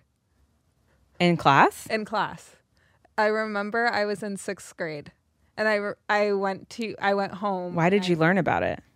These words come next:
Speaker 2: Because you have to learn about it.
Speaker 1: Wow.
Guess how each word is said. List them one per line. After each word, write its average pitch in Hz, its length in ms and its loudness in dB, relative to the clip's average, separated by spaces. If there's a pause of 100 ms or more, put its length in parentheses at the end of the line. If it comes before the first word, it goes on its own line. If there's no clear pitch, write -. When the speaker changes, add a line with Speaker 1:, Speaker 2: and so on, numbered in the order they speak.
(640)
Speaker 2:
Because 330 320 0
you 311 100 -4
have 302 200 -8
to 262 100 -6
learn 196 200 -8
about 175 300 -10
it. 123 240 -10 (720)
Speaker 1:
Wow. 139 480 0